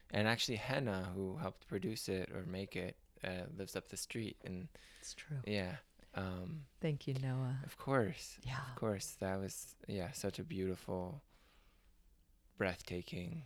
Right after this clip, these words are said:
Speaker 1: in a good kind of way, um, experience to watch that and be with it. And it's so, um, grateful for your willingness and openness and vulnerability to share your process and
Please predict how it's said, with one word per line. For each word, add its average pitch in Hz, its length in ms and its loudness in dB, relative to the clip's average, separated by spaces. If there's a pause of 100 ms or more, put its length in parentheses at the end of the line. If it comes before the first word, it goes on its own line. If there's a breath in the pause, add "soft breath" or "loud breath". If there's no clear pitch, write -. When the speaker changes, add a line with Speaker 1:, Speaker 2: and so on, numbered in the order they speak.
(180)
Speaker 1:
in 98 120 -2
a 92 80 -2
good 92 240 -2
kind 95 220 -2
of 156 120 -2
way, 165 380 -2 (480 soft breath)
um, - 440 -6 (760)
experience - 520 -2
to 92 80 -2
watch 85 340 -2
that - 340 -6
and - 160 -8
be - 140 -6
with - 220 -10
it. - 180 -8 (100)
And - 180 -4
it's 107 180 2
so, 110 320 4 (420 soft breath)
um, 92 540 0 (440)
grateful 120 460 4
for - 160 -4
your 95 180 2
willingness 95 520 2
and 92 120 -2
openness 92 500 -2
and 92 120 -4
vulnerability 90 720 -2
to - 160 -6
share 98 300 -2
your 92 140 -4
process - 640 -4
and - 260 -8